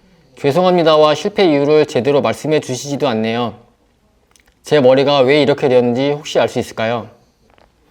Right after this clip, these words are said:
금액은 중요하다고 생각하지 않고요.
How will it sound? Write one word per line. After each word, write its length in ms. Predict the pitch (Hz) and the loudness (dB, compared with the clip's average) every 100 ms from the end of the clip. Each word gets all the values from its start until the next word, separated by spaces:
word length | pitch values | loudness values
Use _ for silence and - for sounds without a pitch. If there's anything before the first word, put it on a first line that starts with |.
| _ - _ _ _ _ _ _ _ _ _ | _ -20 _ _ _ _ _ _ _ _ _
금액은 600 | - 143 175 180 180 185 | -6 0 2 4 4 2
중요하다고 560 | 170 135 147 160 151 147 | 0 0 2 4 4 2
생각하지 340 | 151 175 160 | 0 -2 -2
않고요. 540 | 131 113 123 151 110 | -2 -2 0 2 0